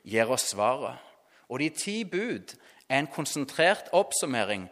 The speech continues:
av hvordan Gud ønsker at vi skal leve. Og i motsetning til den gamle pakt, hvor bud og Guds vilje var noe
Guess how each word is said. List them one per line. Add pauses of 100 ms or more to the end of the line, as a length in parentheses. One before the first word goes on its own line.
(200)
av
hvordan
Gud
ønsker (240)
at
vi
skal
leve. (1040)
Og
i
motsetning (360)
til
den
gamle
pakt, (400)
hvor
bud
og
Guds
vilje
var
noe